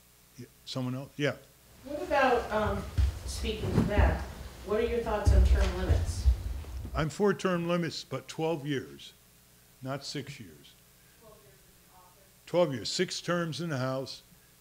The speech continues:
Speaker 1: two terms in the Senate, because by then they have either worn out or they sell out.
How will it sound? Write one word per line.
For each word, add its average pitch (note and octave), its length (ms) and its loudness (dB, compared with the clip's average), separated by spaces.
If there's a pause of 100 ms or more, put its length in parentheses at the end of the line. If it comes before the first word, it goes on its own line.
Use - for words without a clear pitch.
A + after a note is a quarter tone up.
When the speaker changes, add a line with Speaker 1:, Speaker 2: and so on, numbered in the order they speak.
Speaker 1:
two D#3 120 -4
terms D#3 400 -4
in D3+ 120 -6
the D3+ 80 -4
Senate, C#3+ 380 0 (640)
because B2+ 300 -2
by C#3 240 0
then G3+ 440 2
they C#3 120 0
have C3+ 160 -4
either C#3 260 -4
worn F3+ 360 -2
out E3+ 400 -2
or B2 100 -6
they A#2+ 140 -4
sell C#3 300 -2
out. F2+ 160 -14